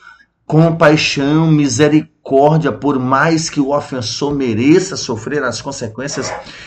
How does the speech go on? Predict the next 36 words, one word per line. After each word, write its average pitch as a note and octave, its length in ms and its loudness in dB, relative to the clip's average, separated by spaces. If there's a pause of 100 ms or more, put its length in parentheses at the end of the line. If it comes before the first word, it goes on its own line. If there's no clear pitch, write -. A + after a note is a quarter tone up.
(120)
imediatas B2+ 1000 -2
dos C#3+ 200 -6
seus A2 300 -6
erros, C#3 320 -2
deve C#3 260 0
haver C#3+ 220 -4
compaixão D3 640 -6
da D#3+ 120 -4
nossa C#3+ 280 -6
parte, - 520 -6
misericórdia C#3+ 800 -4
da C#3+ 100 -8
nossa C3+ 260 -12
parte. - 500 -20 (800)
Pensemos E3+ 520 -2
em D#3+ 60 0
algo D3+ 200 2
mais C#3 300 -2
comum, A2+ 580 -4 (960)
em A2+ 140 -4
algo A2 240 -2
mais A2 240 -2
prático A#2 400 -4
nos G#2 200 -6
nossos G2 300 -10
dias. F#2+ 300 -8 (380)
Um B2 80 -4
malfeitor, D#3 840 0
um B2+ 140 -2
estuprador, A#2 800 -6
um A#2+ 120 -4
pedófilo, A2 760 -2
seja E3+ 360 -6
lá E3+ 180 -4
quem F3 220 -8
for, A2+ 640 -6